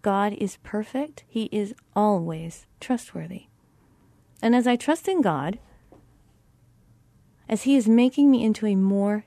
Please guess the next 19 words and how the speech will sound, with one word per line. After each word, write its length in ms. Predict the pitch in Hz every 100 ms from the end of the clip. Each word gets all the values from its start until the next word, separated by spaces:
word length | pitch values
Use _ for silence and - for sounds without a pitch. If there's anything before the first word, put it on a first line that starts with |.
| -
trustworthy 720 | - 180 170 - 175 180 180
person, 500 | - 160 - - 190 _ _ _ -
the 80 |
more 240 | 185 214 294
I 120 | 349
trust 360 | - 240 220 240
in 160 | 226
God, 380 | 190 160 160 160 _ _ _
the 100 | 196
more 240 | 196 202 208
trustworthy 720 | - - 269 - - 180 180 -
I 140 | 175
become, 500 | 170 170 - 311 156
because 320 | 190 226 214
I 180 | - 220
become 460 | 208 208 196 185 175
more 420 | 190 175 165 160 - _ -
like 200 | 160 165
God. 360 | 156 139 143